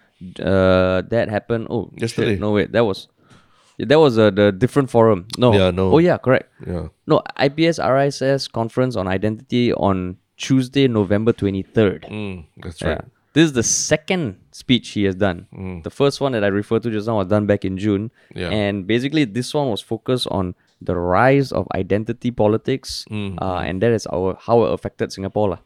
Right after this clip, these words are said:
Speaker 2: Yeah. And,
Speaker 1: Mm.
Speaker 2: uh, I mean,
Speaker 1: So
Speaker 2: it's a th-, it's a half an hour long, uh, speech.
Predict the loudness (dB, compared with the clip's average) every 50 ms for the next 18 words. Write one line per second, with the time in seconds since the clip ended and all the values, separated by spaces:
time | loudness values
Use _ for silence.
0 | _ _ _ _ -10 -8 -6 -6 -6 -8 -14 _ _ _ _ _ _ _ _ _
1 | _ _ _ _ _ _ _ _ _ _ _ _ _ _ -10 -6 -4 -2 0 2
2 | 2 2 2 2 0 0 0 -2 -2 -4 -4 -2 0 0 2 2 2 2 2 2
3 | 2 2 2 -2 -10 -20 -20 -20 _ _ -10 -10 -4 -4 -2 0 0 0 0 0
4 | 0 0 2 4 4 4 4 4 2 0 -2 -4 -6 -8 -8 -6 -6 -6 -6 -6
5 | -6 -6 -8 -8 -10 -6 -6 -6 -6 -6 -10 -12 -14 -16